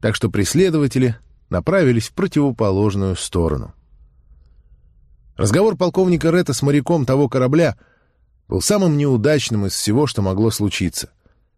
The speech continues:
ибо он сбил его с пути, который, по всей вероятности, привёл бы его к Вейну.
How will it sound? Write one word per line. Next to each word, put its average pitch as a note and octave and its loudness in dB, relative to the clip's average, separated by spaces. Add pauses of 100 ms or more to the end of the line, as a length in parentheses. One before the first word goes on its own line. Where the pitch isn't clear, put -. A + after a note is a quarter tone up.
ибо A2+ 2
он F#3 4
сбил F3 2
его F3 2
с - -4
пути, F3+ 0
который, G2+ -2
по A2 0
всей F#3+ 0
вероятности, C3 0
привёл E3+ 2
бы F3+ 2
его C#3+ 0
к - -10
Вейну. D3 2